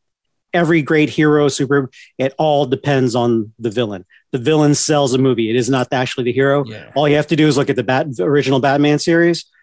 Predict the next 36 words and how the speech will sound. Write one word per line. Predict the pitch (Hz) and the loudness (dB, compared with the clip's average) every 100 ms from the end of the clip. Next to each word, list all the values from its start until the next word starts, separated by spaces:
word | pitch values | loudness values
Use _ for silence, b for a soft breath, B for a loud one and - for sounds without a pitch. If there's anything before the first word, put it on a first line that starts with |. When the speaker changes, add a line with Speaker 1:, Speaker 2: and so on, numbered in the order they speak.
| _ | _
Speaker 1:
When | 147 131 | 0 2
you | 127 | 2
had | 127 | 2
the | 131 | 0
original | 143 143 120 | 2 0 0
Joker, | 139 147 190 190 185 _ _ | 0 0 0 -2 -2 _ _
he | 190 | 0
was | 202 185 | 2 2
the | |
Speaker 2:
Yeah. | 185 | 0
Speaker 1:
star, | - 165 113 90 139 | 2 0 0 -4 -2
you | 127 | -2
know, | 120 | -2
but, | 117 151 147 B B - | -2 -2 -2 B B -4
but | 156 | 0
then | 170 | 2
you | |
fast | 156 170 139 | 2 0 0
forward | - 170 160 165 | 2 2 2 0
to | |
Schwarzenegger, | 143 - 165 175 180 175 185 147 | -2 0 0 2 2 2 0 0
great | 165 185 185 | 0 0 0
action | 190 - 165 | -2 0 0
hero, | 143 143 135 b b _ | 2 2 0 b b _
but | 143 - | -6 0
that | 147 139 | 0 0
the | 131 | -2
char-, | - 160 156 | -2 0 0
the | 135 | 0
villain | 120 165 147 | 0 2 4
needs | 147 - | 2 0
to | 127 | -2
be | 131 | -2
a | 120 | -2
fantastic | - 143 135 151 127 - 123 | -6 -4 -2 -2 -2 -4 -6
actor. | 131 110 - 104 | -6 -6 -10 -18